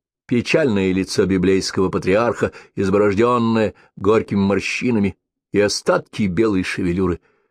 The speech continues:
"Сколько времени утекло!" вздохнул я. Трансито Сото вошла без стука. "Рада вас видеть, патрон", поздоровалась она, как всегда.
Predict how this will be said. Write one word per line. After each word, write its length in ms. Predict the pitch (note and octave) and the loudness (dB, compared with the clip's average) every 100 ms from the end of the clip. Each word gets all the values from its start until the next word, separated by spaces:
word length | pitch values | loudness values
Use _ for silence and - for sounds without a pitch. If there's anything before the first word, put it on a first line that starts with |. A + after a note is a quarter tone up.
| _ _ | _ _
"Сколько 640 | - - G3+ F3 - C3+ | -10 0 2 0 0 0
времени 500 | G#2+ G2 G#2+ G2+ F#2+ | 2 2 0 0 0
утекло!" 600 | F#2+ F#2 - - G2 F2+ - _ _ _ | 0 -2 -6 -2 0 0 -6 _ _ _
вздохнул 500 | F2+ F#2 F2 F#2 E2 | -8 -6 -4 -4 -4
я. 180 | F2 E2 _ _ _ _ _ _ _ _ _ _ - | -4 -8 _ _ _ _ _ _ _ _ _ _ -8
Трансито 640 | F#2+ F#2 F#2 - G2 G2+ | -2 -2 -2 -2 0 0
Сото 340 | F2+ G#2+ G2 G#2 | 2 0 2 2
вошла 340 | G2 - G2 | 0 0 -2
без 160 | F#2+ - | -2 -6
стука. 380 | - G2 - - _ _ _ _ _ _ _ _ | -6 -6 -6 -10 _ _ _ _ _ _ _ _
"Рада 420 | D#2 E2 G2+ B2+ | -2 2 2 2
вас 280 | E3+ E3+ - | 2 0 0
видеть, 380 | A#2 A#2+ D3+ - | 0 0 -4 0
патрон", 500 | E3 D#3 D#3 D#3 B2+ | -2 2 0 0 -2
поздоровалась 680 | - B2+ C3 B2+ A#2+ A#2 - | -4 -2 0 2 2 2 0
она, 260 | A#2 A2+ - | 0 -2 -2
как 200 | G#2+ - | -4 -4
всегда. 360 | - F#2+ G2 | -4 -2 -2